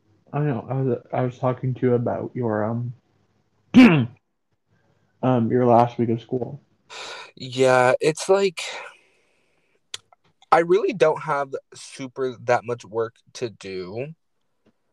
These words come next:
Speaker 1: Well, that's good, please.
Speaker 2: Outside of that ten-page paper.
Speaker 1: Oh my God, how far are you on it?
Speaker 2: Oh,
Speaker 1: When is
Speaker 2: like,
Speaker 1: it due?
Speaker 2: it's due w-, Wednesday.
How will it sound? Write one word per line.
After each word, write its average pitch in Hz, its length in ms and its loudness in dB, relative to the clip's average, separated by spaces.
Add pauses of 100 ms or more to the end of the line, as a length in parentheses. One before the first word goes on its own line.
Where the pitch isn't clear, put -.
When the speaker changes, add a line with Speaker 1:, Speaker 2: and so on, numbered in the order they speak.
(680)
Speaker 1:
Well, 143 140 6
that's 165 160 2
good, - 220 -10
please. 113 280 0
Speaker 2:
Outside 123 640 0
of 117 200 -10
that 110 240 -10
ten-page 110 580 -14
paper. 127 320 -4
Speaker 1:
Oh 139 40 0
my 135 80 0
God, 135 480 4
how 131 180 0
far 143 320 2
are 147 120 6
you 117 140 2
on 104 300 -6
it? 104 120 -6 (280)
Speaker 2:
Oh, 170 120 0
Speaker 1:
When 123 100 2
is 139 100 2
Speaker 2:
like, 113 200 4
Speaker 1:
it 135 40 4
due? 113 400 -2 (1040)
Speaker 2:
it's 131 220 -8
due 160 680 -4 (1000)
w-, 120 360 -14 (2000)
Wednesday. 127 720 -10